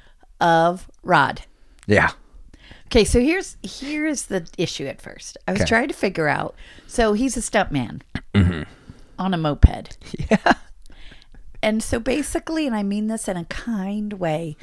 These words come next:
Speaker 1: he and his friends are losers.
Speaker 2: <laughs> They're the worst.
Speaker 1: They're so, so a-, at first I was like, "Wait a minute, how old are they supposed to be?"
Speaker 2: <laughs>
Speaker 1: No, they're grown-ups.
Speaker 2: Yeah.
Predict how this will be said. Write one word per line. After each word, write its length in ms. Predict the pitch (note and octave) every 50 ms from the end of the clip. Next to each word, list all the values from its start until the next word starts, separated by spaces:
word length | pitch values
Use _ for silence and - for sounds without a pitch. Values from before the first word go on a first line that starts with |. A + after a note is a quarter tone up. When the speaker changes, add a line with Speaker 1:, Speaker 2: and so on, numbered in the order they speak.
| - - - - - - - -
Speaker 1:
he 240 | - - B3+ B3 C4+
and 100 | C#4+ C#4+
his 180 | D#4 E4 C#4+ -
friends 380 | - - F3 E3 D#3 D#3+ -
are 180 | E3+ D#3 D3+ D3
losers. 1400 | D3+ D3+ D3+ D3+ D#3 E3 F3+ G3+ A3 B3 C4+ C#4+ D#4 D#4+ D#4+ D#4 B3+ G3 F3+ F3+ D#3+ C3+ C3+ - - - - - -
Speaker 2:
<laughs> 240 | - - - A4+ -
They're 100 | G#4+ G#4+
the 500 | - - - A4 A4 - F#4+ A4+ A#4 A4
worst. 500 | - F#4+ G4+ A4 A4+ - B4+ C5+ - -
Speaker 1:
They're 140 | - C4+ C4
so, 380 | B3 - - D#4 E4 E4 C4+ A3+ - - - - -
so 300 | - - E4 F4+ D4 -
a-, 200 | - - - - - -
at 140 | A3 A3+ -
first 300 | - - G4+ G#4+ - - F#4
I 40 |
was 200 | D#4 B3+ A3+ -
like, 180 | A3+ G3 - -
"Wait 160 | C#4+ E4+ F#4+
a 60 | E4+
minute, 180 | A3 F3 C#3+ -
how 340 | - - - - - D#4 F#4+ A4+
old 140 | A4+ - F4+
are 80 | E4
they 140 | - D4+ D4 A#3+
supposed 540 | - - A#3 - - G#3+ G3+ F#3+ - -
to 120 | - D3 - _ - - - -
be?" 560 | C5+ A4+ B4 C#5+ C#5+ G#4+ - C#5 C5 - - C5
Speaker 2:
<laughs> 400 | C5 A4+ - C#5 B4+ G#4+ - -
Speaker 1:
No, 260 | - F4+ F#4+ F#4 F#4+ G4
they're 200 | - F#4 F#4 F4+
grown-ups. 840 | A#3+ - A#3 B3 E4+ F4 G4+ F#4 C#4+ E3+ - - - - - - F#4+ - A#4+
Speaker 2:
Yeah. 380 | G#4+ G#4 G4+ G4 F#4+ G4+ G#4+